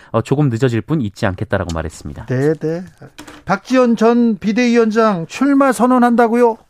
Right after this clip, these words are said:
Speaker 1: 네, 오늘 우상호 미-, 비상대책위원장을 박지원 전 비상대책위원장이 만났는데요. 이 자리에서 박지원 전 위원장이 전당대회 출마 의사를 재차 밝혔다고 합니다.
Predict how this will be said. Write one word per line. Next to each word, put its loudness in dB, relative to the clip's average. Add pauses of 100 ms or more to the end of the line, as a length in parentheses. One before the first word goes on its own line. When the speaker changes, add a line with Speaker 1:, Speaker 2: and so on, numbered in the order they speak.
Speaker 1:
네, 2
오늘 2
우상호 2
미-, -2
비상대책위원장을 0
박지원 -2
전 0
비상대책위원장이 -2
만났는데요. 0
이 -4
자리에서 0
박지원 -4
전 0
위원장이 0
전당대회 -2
출마 -4
의사를 -2
재차 -8
밝혔다고 -4
합니다. -4